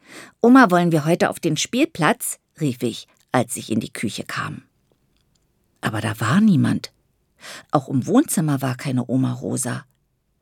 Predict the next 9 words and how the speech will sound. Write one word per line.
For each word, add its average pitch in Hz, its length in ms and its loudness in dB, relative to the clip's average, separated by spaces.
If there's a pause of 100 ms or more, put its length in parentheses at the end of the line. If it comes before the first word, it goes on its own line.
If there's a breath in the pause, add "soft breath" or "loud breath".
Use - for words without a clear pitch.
(480 loud breath)
Da 220 80 6
hörte 294 320 0
ich - 220 -6
kleine 156 420 0
Hundepfoten 127 800 -2
auf - 200 -8
mich - 200 -8
zutapsen. - 800 -6 (800)
„Gonzo, 240 560 0